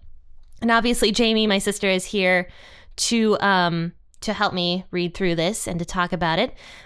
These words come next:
But, uh, Jamie is now part of the P forty Ministries team, um, but I don't think Jamie will be on the podcast, like, a ton. But she took over the blog.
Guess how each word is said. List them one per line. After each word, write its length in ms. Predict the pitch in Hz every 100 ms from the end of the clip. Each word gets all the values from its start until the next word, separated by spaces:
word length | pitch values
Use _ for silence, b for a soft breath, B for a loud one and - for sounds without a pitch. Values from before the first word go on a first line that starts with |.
| B
But, 300 | 233 226 - -
uh, 360 | 220 208 202
Jamie 760 | 196 208 247 392 285 254 302 - -
is 240 | 226 220
now 220 | 240 233
part 360 | 220 240 240 247
of 140 | 226
the 100 | 214
P 200 | 208 240
forty 280 | 233 226 220
Ministries 540 | 208 208 208 214 196 -
team, 440 | - 220 185 262 - -
um, 320 | 190 180 185
but 120 | 196 -
I 60 |
don't 160 | 262 -
think 200 | 233 214
Jamie 280 | 208 208 190
will 120 | 180
be 140 | 190
on 120 | 175
the 60 | 160
podcast, 600 | - 165 160 185 156 -
like, 180 | 139 -
a 100 | 143 -
ton. 500 | - 143 139 202 330 -
But 80 | 240
she 120 | -
took 220 | 330 370 277
over 220 | 247 226
the 120 | 196
blog. 440 | 180 175 117 110